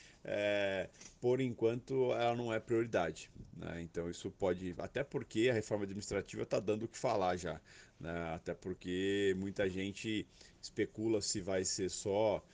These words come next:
é, se ela só vai valer pros novos funcionários, se vai valer pros atuais, é, enfim,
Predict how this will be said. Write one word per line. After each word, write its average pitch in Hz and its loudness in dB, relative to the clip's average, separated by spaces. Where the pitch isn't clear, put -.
é, 87 -2
se 104 -4
ela 101 2
só 110 0
vai 113 4
valer 110 4
pros 104 -4
novos 104 2
funcionários, 104 -2
se 101 -4
vai 101 0
valer 104 2
pros 101 -8
atuais, 98 2
é, 90 2
enfim, 90 -6